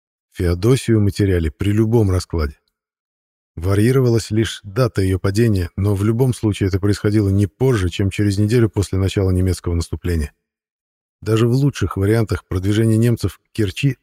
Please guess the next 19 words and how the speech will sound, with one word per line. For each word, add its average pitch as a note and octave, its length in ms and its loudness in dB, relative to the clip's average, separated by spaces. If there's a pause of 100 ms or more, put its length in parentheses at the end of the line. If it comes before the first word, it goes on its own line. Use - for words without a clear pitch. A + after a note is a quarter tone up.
(300)
удавалось G#2 420 2
только G#2+ 260 0
задержать. F#2 640 -2 (840)
Остановить G#2 640 0
противника A#2 540 0
хотя A2 300 0
бы A2+ 80 2
на A2+ 100 4
Парпачском A2 640 0
перешейке G#2 580 0
получалось G#2+ 560 -2
в F2+ 140 -6
очень B2+ 280 2
редких A#2+ 400 0
и G2 40 -2
довольно A2+ 380 2
экзотических A2 640 0
ветвях G#2+ 380 -2
прогноза, G#2 480 0